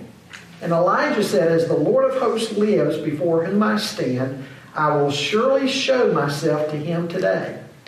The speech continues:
So Obadiah went to meet Ahab and told him, and Ahab went to meet Elijah. When Ahab saw Elijah, Ahab said to him, "Is it you,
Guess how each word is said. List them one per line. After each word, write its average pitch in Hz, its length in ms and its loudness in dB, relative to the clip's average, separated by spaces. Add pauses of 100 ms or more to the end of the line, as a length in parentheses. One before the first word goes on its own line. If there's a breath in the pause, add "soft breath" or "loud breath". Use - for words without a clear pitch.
(560 loud breath)
So 135 320 2
Obadiah 190 640 2
went 180 200 0
to - 80 -4
meet 180 320 0
Ahab 147 720 0
and 143 180 -6
told 233 300 0
him, 127 440 -4
and 139 220 -4
Ahab 131 720 0
went 156 200 -6
to - 80 -8
meet 143 300 -2 (180)
Elijah. 143 640 -4 (920 loud breath)
When 165 160 0
Ahab 220 520 0
saw 175 300 0
Elijah, 156 760 0
Ahab 196 440 0
said 220 240 2
to - 100 2
him, 147 420 -2
"Is 254 220 2
it 202 240 2
you, 208 680 0